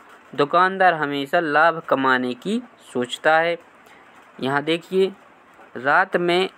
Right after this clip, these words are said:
आकाश में चंद्रमा हमें दिखाई देता है।" वाक्य में प्रयोग कर दिया। जीवन का विलोम शब्द क्या होगा? मरण।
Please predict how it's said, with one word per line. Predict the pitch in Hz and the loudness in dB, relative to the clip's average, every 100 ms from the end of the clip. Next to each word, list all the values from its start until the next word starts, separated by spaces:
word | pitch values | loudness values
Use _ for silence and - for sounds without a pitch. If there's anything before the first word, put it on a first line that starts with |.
| - | 0
आकाश | 135 135 139 131 - | 0 2 0 0 -2
में | 170 | -6
चंद्रमा | 185 139 135 131 123 | -2 0 0 0 -2
हमें | 123 123 180 202 | -2 -2 -4 -4
दिखाई | 139 - 117 123 | -6 -4 -4 -4
देता | 139 151 165 160 | -6 -4 0 0
है।" | 170 165 _ - _ - | -2 -10 _ -20 _ -2
वाक्य | 117 120 131 | -2 -2 -6
में | 131 | -4
प्रयोग | 147 165 165 | -4 -4 -2
कर | 170 165 | 0 0
दिया। | 160 165 160 - - _ _ - - | 0 -2 -2 -6 -20 _ _ -20 -20
जीवन | 127 135 185 180 202 233 - _ - | -12 -4 0 2 0 -4 -16 _ -6
का | 151 151 156 156 | 2 4 6 2
विलोम | - 165 143 165 185 | 0 -4 0 2 0
शब्द | 175 165 160 | 0 -2 -2
क्या | 160 147 | 0 0
होगा? | 127 120 | 0 -6
मरण। | 120 143 180 | -4 0 -2